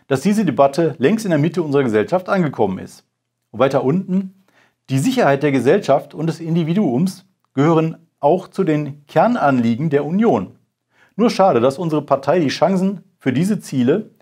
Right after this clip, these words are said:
in dieser Debatte leider noch nicht erkannt hat“, sagt Andersen, C-S-U-Chris. Also ein, wirklich ein lauter Ruf in die Partei rein.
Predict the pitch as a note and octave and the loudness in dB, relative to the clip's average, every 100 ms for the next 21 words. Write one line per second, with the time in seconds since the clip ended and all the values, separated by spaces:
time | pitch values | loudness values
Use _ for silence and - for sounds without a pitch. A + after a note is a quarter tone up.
0 | _ C3+ E3+ G#3 C#3 A2+ G#2 - A#3+ - | _ -4 0 0 0 0 0 0 -6 -6
1 | _ _ _ _ _ _ G#2+ B2+ C#3+ A3+ | _ _ _ _ _ _ 0 2 2 -2
2 | F#3 E3+ C3 B2 - E3+ A#3 F#3 G#2 - | -4 -2 0 -2 -2 -2 -2 0 -4 -6
3 | _ _ _ - F#2 - - _ F#3 C3+ | _ _ _ -4 -4 -4 -16 _ 0 0
4 | F#2 F#2 - _ _ _ _ _ _ - | -2 -10 -16 _ _ _ _ _ _ -2
5 | B2 F#3 - A#2 G2+ - _ _ _ _ | -2 -2 -10 -12 -14 -16 _ _ _ _
6 | _ _ _ _ _ _ _ _ - C3+ | _ _ _ _ _ _ _ _ -2 0
7 | C3+ C#3 C3+ - B2+ C3 A#2 D3+ - C3 | 4 4 2 -2 -2 0 0 -2 0 0
8 | B2 D3+ G3+ C#3+ C#3 C#3+ F3 F3+ F3+ C#3+ | 4 4 4 4 2 0 -2 -2 0 0
9 | C#3 A#2+ A#2+ G2 A#2 C#3 E3 | 0 2 2 4 2 2 -2